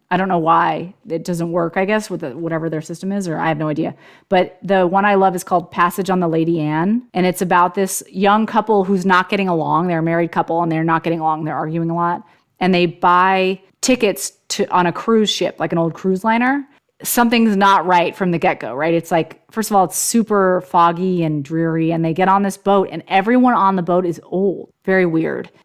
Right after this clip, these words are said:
Regardless of that, something happens. They fall back in love, and they meet these wonderful people, and they, it's, like, this lovely, kinda, like, very sweet,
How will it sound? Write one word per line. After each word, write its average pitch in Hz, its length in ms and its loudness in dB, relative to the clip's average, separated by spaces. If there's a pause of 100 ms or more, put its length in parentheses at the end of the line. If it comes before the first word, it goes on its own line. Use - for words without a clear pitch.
(140)
Regardless 226 520 2
of 196 80 -2
that, 160 400 0
something 226 420 -2
happens. 226 720 0
They 185 180 2
fall 196 300 2
back 185 260 2
in 196 160 0
love, 247 480 4
and 180 260 0
they 170 260 -2
meet 196 360 -2
these 202 240 -4
wonderful 196 340 -2
people, 220 520 0
and 190 120 0
they, 175 240 -2
it's, 175 200 -6
like, 180 160 0
this 180 200 -6
lovely, 202 520 2
kinda, 202 260 0
like, 180 240 0
very 185 220 2
sweet, 185 560 -6